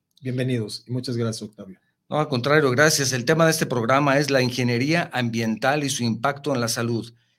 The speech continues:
Speaker 2: Y para charlar al respecto, justamente nos acompaña, como bien lo mencionabas, el doctor Gabriel Hernández Ruiz, quien es médico cirujano y partero,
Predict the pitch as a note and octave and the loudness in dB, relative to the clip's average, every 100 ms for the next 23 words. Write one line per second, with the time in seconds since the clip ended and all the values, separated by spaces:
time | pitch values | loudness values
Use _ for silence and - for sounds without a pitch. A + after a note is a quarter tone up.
0 | - B2 C3 D3+ D3 A#2 A2+ A#2+ C#3 D3 | -14 -6 -4 -2 -2 -2 0 -2 -2 -4
1 | D3 B2 A#2+ D3+ B2 A2 A2+ A2+ B2+ A#2 | -2 -2 -2 -6 -6 -6 -2 -2 -4 -4
2 | B2 B2+ A#2+ A#2+ C3 A2+ G2 A2 A2+ A#2 | -6 -8 -4 -4 -4 -6 -6 -4 -2 -2
3 | A#2 C3 A#2+ C3 B2+ G2 G2+ - A2+ G#2+ | -2 -2 0 -2 -2 -6 -6 -4 -4 -2
4 | G2 G2 G#2 A2+ A#2 - _ G#2 G2 G2+ | -6 -4 -2 -2 -4 -12 _ -10 -8 -6
5 | G#2 G#2+ A#2 A#2 E3+ D3 - - _ _ | -6 -2 -2 2 2 4 2 0 _ _
6 | _ _ A2 G#2 A2+ A2+ G#2+ A2 A2+ A2+ | _ _ -6 -2 -2 -2 -2 -2 -2 -4
7 | A2+ A2 G#2+ G#2 G#2 G#2+ A2+ A#2+ B2 D#3 | -6 -6 -8 -6 -4 -2 -2 -4 2 4
8 | D3+ D#3+ D#3+ | 4 2 -4